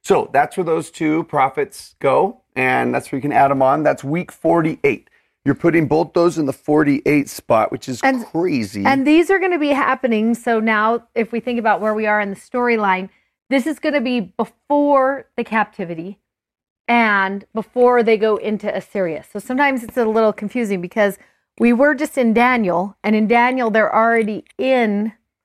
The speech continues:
Speaker 2: the captivity, and, um, going through that process of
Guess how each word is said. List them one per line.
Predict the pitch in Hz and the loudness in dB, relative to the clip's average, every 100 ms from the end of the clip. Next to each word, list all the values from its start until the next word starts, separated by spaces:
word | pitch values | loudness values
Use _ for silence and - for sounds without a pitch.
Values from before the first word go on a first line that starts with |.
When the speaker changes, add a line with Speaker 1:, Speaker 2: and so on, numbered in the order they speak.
| _ _ _ | _ _ _
Speaker 2:
the | 220 | -2
captivity, | 214 190 - 185 170 170 202 _ _ _ _ _ | 0 -2 -4 -6 -6 -8 -10 _ _ _ _ _
and, | 220 202 190 175 | 0 0 -2 -4
um, | 196 185 170 170 _ _ | -2 -2 -2 -12 _ _
going | 226 220 214 | 0 2 0
through | - 233 214 | -4 -4 -2
that | 196 180 | -2 -2
process | - 208 196 196 | 0 -2 -2 -6
of | - | -6